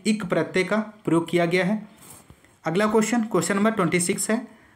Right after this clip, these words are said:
निम्नलिखित में से किस शब्द में नी प्रत्यय नहीं लगा है दोस्तों? तो दिए गए ऑप्शंस में से आपको चयन करना है। तो राइट आंसर हो जाएगा ऑप्शन सी, नौकरानी। नौकरानी शब्द में नी प्रत्यय का प्रयोग नहीं किया गया है। बाकी सभी में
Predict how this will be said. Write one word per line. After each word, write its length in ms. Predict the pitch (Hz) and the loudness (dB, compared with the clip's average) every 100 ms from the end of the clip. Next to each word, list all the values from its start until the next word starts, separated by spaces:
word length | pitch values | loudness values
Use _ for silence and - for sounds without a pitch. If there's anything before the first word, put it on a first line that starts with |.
| _ _ | _ _
निम्नलिखित 380 | 170 240 254 254 | 2 4 4 2
में 140 | 226 220 | 2 2
से 120 | 254 | 0
किस 320 | 220 220 - | 0 -2 0
शब्द 220 | 202 190 | -4 2
में 120 | 214 226 | 4 4
नी 220 | 185 214 | 4 2
प्रत्यय 500 | 202 170 175 196 208 - | 2 -2 0 0 0 0
नहीं 340 | 160 170 170 175 | 0 2 2 2
लगा 220 | 135 127 | 2 2
है 140 | 120 | 0
दोस्तों? 320 | 117 110 - 110 | -2 -4 -6 -10
तो 180 | - 139 | -6 -2
दिए 260 | 165 214 | 2 2
गए 140 | 214 202 | 2 0
ऑप्शंस 460 | 160 156 - 190 190 | 0 -2 -2 -2 -2
में 80 | |
से 140 | 175 175 | -2 -2
आपको 200 | 156 151 | -2 -2
चयन 260 | 151 156 | 0 0
करना 260 | 175 175 180 | 0 0 0
है। 140 | 175 - - - - _ | -2 -6 -16 -20 -20 _
तो 80 | - | 0
राइट 240 | 170 214 208 | 2 2 0
आंसर 260 | 208 220 | 0 2
हो 100 | 208 | 2
जाएगा 240 | 196 196 190 | 2 2 0
ऑप्शन 260 | 175 190 | 0 -2
सी, 200 | 175 190 - | -2 -4 -2
नौकरानी। 540 | 151 143 147 143 131 107 - - - - | 0 0 2 2 2 -2 -8 -20 -8 0
नौकरानी 560 | 180 180 196 208 247 233 | 0 2 2 4 4 2
शब्द 280 | 190 160 | 0 0
में 260 | 170 214 208 | 2 2 0
नी 160 | 160 208 | 0 2
प्रत्यय 340 | 208 180 175 175 | 2 2 0 0
का 120 | 165 | 0
प्रयोग 240 | 156 151 135 | 2 2 2
नहीं 240 | 131 180 | 2 0
किया 180 | 180 180 | 0 0
गया 160 | 170 180 | 0 0
है। 140 | 214 - - _ - - - | -2 -4 -20 _ -20 -12 0
बाकी 320 | 170 185 233 | 0 2 0
सभी 300 | 214 190 214 | 2 2 4
में 260 | 214 247 | 4 2